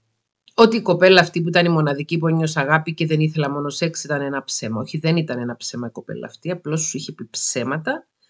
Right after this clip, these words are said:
Και η ψυχοπαθολογική έλξη και σύνδεση που είχε μαζί σου ήταν αληθινή, δεν ήταν ψεύτικη. Κατά βάθος δεν πιστεύω ότι θα με βοηθήσει ένας ψυχολόγος και πονάω γι' αυτό.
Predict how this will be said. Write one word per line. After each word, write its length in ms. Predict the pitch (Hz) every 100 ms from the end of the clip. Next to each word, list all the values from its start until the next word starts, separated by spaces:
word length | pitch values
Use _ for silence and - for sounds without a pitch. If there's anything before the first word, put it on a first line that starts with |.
| _ _ _ - - - - - _ _ _ _ _ - - - - - - _ _ _ _ _ _ _ _ _ _ _ _ _ _ _ _ _ _ _ _ _ _ _ _ _ _ -
Και 120 | 160
η 80 | 156
ψυχοπαθολογική 1000 | - 156 156 135 156 139 135 - 185 175
έλξη 440 | 175 170 - 156
και 100 | 143
σύνδεση 460 | - 175 165 156 -
που 60 |
είχε 140 | 151 160
μαζί 240 | 127 147
σου 120 | 208 -
ήταν 180 | 220
αληθινή, 440 | 214 175 - 147 131
δεν 120 | 135
ήταν 180 | 127 110
ψεύτικη. 580 | - - _ _ _ _ _ _ _ _ _ - - - - -
Κατά 320 | 196 180 185
βάθος 280 | 311 339 233
δεν 160 | 302
πιστεύω 320 | 240 - 175 143
ότι 120 | 135
θα 140 | -
με 80 | 143
βοηθήσει 400 | 131 127 156 -
ένας 180 | 135 131
ψυχολόγος 600 | - 131 151 214 233 -
και 140 | 175
πονάω 460 | 156 147 135 123 104
γι' 100 | -
αυτό. 280 | _ _